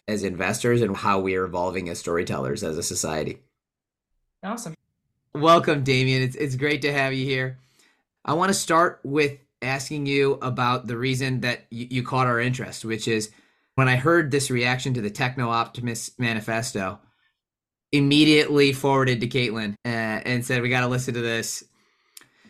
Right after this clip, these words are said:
Speaker 1: So here you took a very specific attempt at reacting to the Techno-Optimist Manifesto by A sixteen Z, Marc Andreessen, one of the biggest investors,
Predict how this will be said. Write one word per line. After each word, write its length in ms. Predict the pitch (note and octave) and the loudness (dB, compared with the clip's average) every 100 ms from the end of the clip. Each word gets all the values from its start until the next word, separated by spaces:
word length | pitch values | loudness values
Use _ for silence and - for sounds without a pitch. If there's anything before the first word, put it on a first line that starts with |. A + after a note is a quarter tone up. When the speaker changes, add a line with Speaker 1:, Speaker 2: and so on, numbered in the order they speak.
| _ | _
Speaker 1:
So 160 | - D3+ | -4 -2
here 280 | C3 F3 F3 | 2 4 6
you 140 | D#3 | 6
took 260 | C3 D#3+ C3+ | 4 4 4
a 60 | |
very 500 | C3 D3 D3 D3 D3 | 2 4 4 4 2
specific 540 | - - C3 D#3+ C3+ C3 | -2 -4 0 0 0 -4
attempt 440 | B2+ B2 A#2 G#2 _ _ _ _ - | -2 -2 -4 -10 _ _ _ _ -8
at 320 | B2 A#2 - _ - | -2 -2 -4 _ -8
reacting 540 | B2+ B2+ C3 C3 B2+ B2+ | 0 2 2 2 -2 -2
to 140 | B2 | -2
the 80 | A#2 | -2
Techno-Optimist 760 | B2 A2 A#2+ A2 A#2 G#2+ G#2 | -4 -2 -2 -2 -4 -6 -6
Manifesto 840 | G#2+ G2+ G#2 A2 G2+ G2 F#2+ G2 - - - | -6 -6 -4 -6 -6 -6 -6 -8 -12 -20 -4
by 500 | A#2 G#2 G2+ G2+ - - B2 | 2 4 4 2 -2 -6 0
A 100 | B2 | 0
sixteen 400 | B2 A#2 A#2+ A2 | 0 -2 -2 -2
Z, 380 | A2 A2+ G#2+ G#2+ | 0 0 -2 -4
Marc 260 | A2 A2 | -6 -4
Andreessen, 560 | A2+ G2+ G#2+ G#2 G#2+ G#2+ | -4 -4 -4 -2 -4 -4
one 120 | G#2 | -4
of 60 | G2+ | -4
the 80 | G2 | -6
biggest 320 | G2+ G#2 G#2+ | -6 -6 -6
investors, 560 | G2+ G2+ - G2+ G2+ | -6 -6 -4 -4 -6